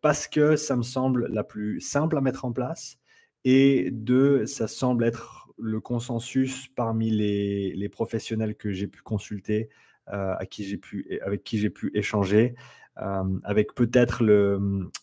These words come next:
le, un caveat, je sais même pas comment on dit ça en français, l'exception, voilà. Peut-être à l'exception de la course à pied, où je prendrais potentiellement plus un millimole par litre comme, euh,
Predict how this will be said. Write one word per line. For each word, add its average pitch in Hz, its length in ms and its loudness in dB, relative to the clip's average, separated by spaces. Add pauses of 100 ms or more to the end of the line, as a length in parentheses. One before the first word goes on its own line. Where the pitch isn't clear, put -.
le, 95 680 -4 (580)
un 95 560 -2 (1500)
caveat, 104 460 0 (220)
je - 80 -18
sais 98 100 -10
même 117 100 -4
pas 139 120 -4
comment 101 160 0
on 98 40 2
dit 95 80 -4
ça 95 140 -6
en 92 60 -4
français, 95 440 -8 (520)
l'exception, 113 640 0
voilà. 95 240 -4 (320)
Peut-être 131 360 6
à 127 40 8
l'exception 123 460 2
de 113 60 4
la 101 80 2
course - 260 -2
à 135 60 4
pied, 135 440 0
où 110 120 0
je - 100 -4
prendrais 104 400 2
potentiellement 113 600 2
plus 120 420 -2
un 113 140 2
millimole 107 420 4
par 98 220 0
litre 117 340 -6 (300)
comme, 101 280 2
euh, 95 460 0